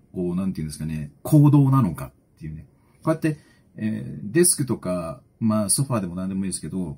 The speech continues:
座って止まっている状態なのか、歩いている状態なのかとか、そういうことも含めてやってくれて、で、それに、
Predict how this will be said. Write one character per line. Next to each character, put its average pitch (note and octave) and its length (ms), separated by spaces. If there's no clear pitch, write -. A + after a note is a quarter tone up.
座 F3 280
っ G#3+ 120
て - 80
止 F#3 160
ま G3+ 140
っ - 40
て - 160
い A3+ 60
る A3 100
状 F#3+ 180
態 F3 160
な D#3+ 60
の A#2+ 140
か、 D2+ 240
歩 D#3 260
い A3 60
て - 100
い C3 60
る G#2+ 100
状 F#2+ 200
態 G2 120
な F#2+ 100
の F2 60
か - 120
と - 120
か、 - 80
そ C#4+ 360
う D#4+ 60
い D#4 140
う D#4+ 80
こ D#4+ 140
と D4+ 80
も D#3+ 100
含 - 180
め D#3 100
て A2 100
や E2+ 60
っ - 20
て - 100
く - 80
れ F2 100
て、 F2+ 300
で、 E3+ 40
そ F#3+ 160
れ G#3+ 120
に、 A3 300